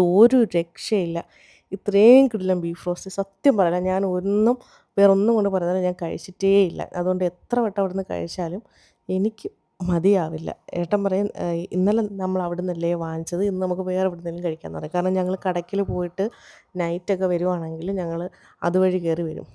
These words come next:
ഉണ്ണിക്കുട്ടൻ്റെ തട്ടുകടയിൽ കയറാനായിട്ട്. പിറ്റേന്ന് എങ്ങോട്ടെങ്കിലും പോകണമെങ്കിൽ ഞാൻ പറയും, "നമുക്ക് ഉണ്ണിക്കുട്ടൻ്റെ തട്ടുകടയിൽ പോകാമെന്ന്" പറയും. ഇന്ന് ഞങ്ങൾ ഹാഫ് ബീഫ് റോസ്റ്റും ഹാഫ് ചിക്കൻ ഫ്രൈയും ആണ് ഓർഡർ ചെയ്തത്. ഹാഫ് ആണെന്നാണ് എൻ്റെ ഒരു ഓർമ്മ.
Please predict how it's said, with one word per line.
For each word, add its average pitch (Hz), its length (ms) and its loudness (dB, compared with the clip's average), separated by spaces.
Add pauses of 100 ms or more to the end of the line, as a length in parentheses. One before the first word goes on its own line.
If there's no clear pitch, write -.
ഉണ്ണിക്കുട്ടൻ്റെ 190 400 0
തട്ടുകടയിൽ 170 360 -2
കയറാനായിട്ട്. 156 540 -6 (460)
പിറ്റേന്ന് 254 320 6
എങ്ങോട്ടെങ്കിലും 214 440 2
പോകണമെങ്കിൽ 202 340 0
ഞാൻ 196 100 0
പറയും, 190 180 0
"നമുക്ക് 185 200 -2
ഉണ്ണിക്കുട്ടൻ്റെ 165 400 -4
തട്ടുകടയിൽ 156 360 -8
പോകാമെന്ന്" 156 280 -10
പറയും. - 180 -8 (880)
ഇന്ന് 233 180 8
ഞങ്ങൾ 240 280 8 (480)
ഹാഫ് 190 540 -2
ബീഫ് 180 340 -2
റോസ്റ്റും 185 380 2 (120)
ഹാഫ് 180 480 -4
ചിക്കൻ - 360 -6
ഫ്രൈയും 175 280 0
ആണ് 160 120 -2
ഓർഡർ 160 240 -6
ചെയ്തത്. 160 240 -2 (460)
ഹാഫ് 175 300 4
ആണെന്നാണ് 196 540 4
എൻ്റെ 185 240 0
ഒരു 180 100 -2
ഓർമ്മ. 170 360 -4